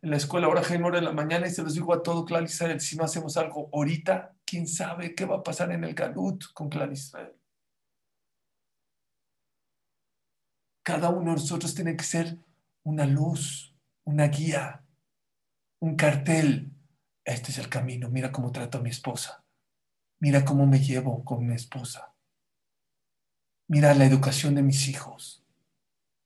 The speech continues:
Mira mi menujata nefesh. Eso es lo que más contagia. La gente que estudia Torah tiene que ser una persona con menujata nefesh, más tranquila,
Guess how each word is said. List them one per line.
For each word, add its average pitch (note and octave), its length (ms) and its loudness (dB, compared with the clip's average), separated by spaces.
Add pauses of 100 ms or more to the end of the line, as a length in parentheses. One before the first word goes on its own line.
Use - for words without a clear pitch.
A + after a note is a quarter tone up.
(1700)
Mira E3+ 200 6
mi F3 120 8
menujata D3+ 680 8
nefesh. D#3+ 760 4
Eso G#3+ 280 8
es A#3 60 8
lo G#3 100 6
que F#3+ 100 6
más G3 320 6
contagia. G3 1000 8 (800)
La D3+ 140 4
gente G#3+ 220 6
que F#3 80 6
estudia G#3 400 6
Torah F3+ 360 8
tiene F#3 160 -2
que - 60 -2
ser F#3+ 140 0
una F3+ 120 8
persona F3+ 320 0
con D#3+ 160 0
menujata D#3+ 480 0
nefesh, E3 460 0
más D3 160 0
tranquila, - 640 -6